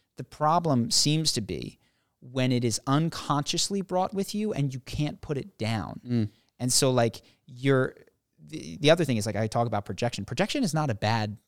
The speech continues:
Speaker 1: thing. Like, to go out there and see someone with a certain style of clothes and a certain this and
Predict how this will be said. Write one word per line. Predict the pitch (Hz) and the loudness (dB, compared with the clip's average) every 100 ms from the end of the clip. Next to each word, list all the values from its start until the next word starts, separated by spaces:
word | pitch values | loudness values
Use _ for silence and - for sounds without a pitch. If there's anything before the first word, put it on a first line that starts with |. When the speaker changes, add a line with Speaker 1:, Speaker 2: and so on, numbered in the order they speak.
| _ - | _ -6
Speaker 1:
thing. | 139 - - - | -4 -4 -8 -6
Like, | 127 127 | -4 -2
to | 139 | 0
go | 131 156 196 | 4 4 4
out | 160 - | 0 -2
there | 110 98 | -2 -2
and | 101 | -2
see | - | 0
someone | 123 127 113 | 0 0 -2
with | 101 - | -2 2
a | |
certain | - 208 185 | 2 2 4
style | 185 165 147 | 6 6 4
of | - | 2
clothes | 135 127 | 0 0
and | 113 | 2
a | 101 | 4
certain | 180 170 139 | 4 4 2
this | 127 - | 2 2
and | 117 | -2